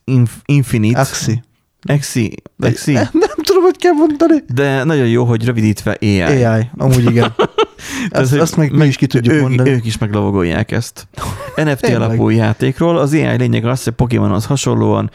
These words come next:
Speaker 1: szövecskékkel lehet kereskedni.
Speaker 2: Vérgagyi játék egyébként, tehát hogy még a Poké-,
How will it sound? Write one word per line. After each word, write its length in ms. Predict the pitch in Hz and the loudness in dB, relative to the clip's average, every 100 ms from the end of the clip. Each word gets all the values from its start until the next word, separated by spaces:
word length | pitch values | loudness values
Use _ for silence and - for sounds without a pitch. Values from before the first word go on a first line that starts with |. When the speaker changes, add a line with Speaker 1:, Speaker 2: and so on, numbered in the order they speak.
| - - | -14 -20
Speaker 1:
szövecskékkel 680 | - 160 127 - 113 110 104 | -6 -2 -2 -4 -6 -4 -2
lehet 220 | 107 104 | 0 -2
kereskedni. 800 | - 101 104 - 90 101 87 110 _ _ _ _ - - | -2 -2 -2 -4 -6 -4 -4 -4 _ _ _ _ -20 -10
Speaker 2:
Vérgagyi 540 | 123 120 113 117 107 113 | 0 2 2 0 2 2
játék 440 | 110 110 120 117 | 2 2 0 0
egyébként, 480 | 123 131 - 160 160 | 0 -2 -2 -2 0
tehát 160 | 151 | 0
hogy 120 | 135 120 | 2 2
még 120 | 120 | 2
a 60 | |
Poké-, 260 | 117 143 | 2 0